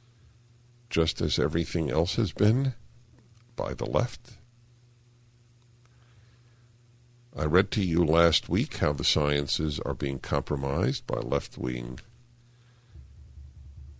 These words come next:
advocacy, and the example, it was written by Lawrence Krauss, an astronomer that I had on this program.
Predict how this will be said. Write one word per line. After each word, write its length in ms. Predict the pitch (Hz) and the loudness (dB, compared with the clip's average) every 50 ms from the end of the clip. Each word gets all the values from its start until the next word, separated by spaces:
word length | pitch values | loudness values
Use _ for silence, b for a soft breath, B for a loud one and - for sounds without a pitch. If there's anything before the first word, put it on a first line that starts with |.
| - - | -6 -2
advocacy, 840 | - 85 82 78 - 92 - - 98 90 - - 123 131 156 185 190 - - - - - - - _ _ _ _ _ _ _ _ _ _ _ _ _ _ - | 0 0 2 0 0 -2 -2 0 0 2 4 4 4 4 4 2 0 -4 -12 -20 -20 -20 -20 -20 _ _ _ _ _ _ _ _ _ _ _ _ _ _ -4
and 480 | 80 78 78 76 76 76 76 78 76 | -2 0 0 0 0 0 -2 -2 -4
the 420 | - 82 78 80 85 76 73 73 73 | -6 -4 -2 0 0 0 0 -2 -4
example, 680 | 69 71 - 92 85 85 85 80 - 95 85 87 - - | -6 -4 -2 0 0 0 0 0 2 2 2 2 2 0
it 40 | 90 | 0
was 240 | 80 80 69 - - - | 0 0 0 -2 -4 -4
written 280 | 82 92 - - 90 | -2 -2 -2 -2 0
by 160 | 80 80 60 | 2 2 2
Lawrence 440 | 65 82 87 90 92 95 90 80 - | 4 4 6 6 6 6 4 2 0
Krauss, 500 | - - - 90 87 104 151 160 - - - | -2 2 4 6 6 6 6 2 0 -2 -4
an 260 | - 80 78 78 76 80 | -4 -2 -2 -2 -2 -2
astronomer 800 | 73 - - - 90 90 92 98 110 120 131 147 165 170 - - - - - - | -2 -2 0 0 2 2 4 4 4 4 2 2 2 0 -4 -8 -16 -18 -16 -12
that 340 | 85 76 80 80 76 - | -8 -4 -4 -2 -2 -2
I 200 | 60 73 80 80 | -2 -2 0 0
had 260 | 78 82 90 80 82 78 | 0 0 0 0 2 2
on 160 | 76 80 87 | 0 0 0
this 140 | 95 95 - | -2 -4 -4
program. 560 | - - 131 202 214 - - - - - | -2 0 0 0 -2 -4 -8 -10 -10 -12